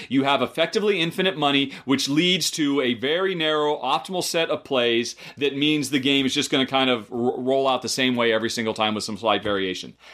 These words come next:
That's my problem with Le Havre. Uh, the official rules, as written, it is an okay two-player game.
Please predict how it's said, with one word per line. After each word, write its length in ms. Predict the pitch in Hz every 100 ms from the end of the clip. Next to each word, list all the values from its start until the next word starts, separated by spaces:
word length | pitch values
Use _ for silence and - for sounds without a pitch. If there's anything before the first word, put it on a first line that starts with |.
| - - -
That's 240 | 147 156
my 120 | 170
problem 320 | 151 143 135 127
with 120 | 113
Le 100 | 107
Havre. 380 | 107 85 76 - _ _ _
Uh, 220 | 135 139
the 180 | 135 139
official 500 | 135 - 196 247 247
rules, 440 | 156 143 139 135 -
as 320 | 123 143 180 156
written, 380 | 151 131 127 - _ _ _ -
it 220 | 147 147
is 540 | 147 143 139 127 - - _ _ _ _ _ _ _ _ _
an 240 | 117 117 -
okay 480 | 135 139 139 147 117
two-player 540 | - 113 104 110 101 98
game. 380 | 95 80 67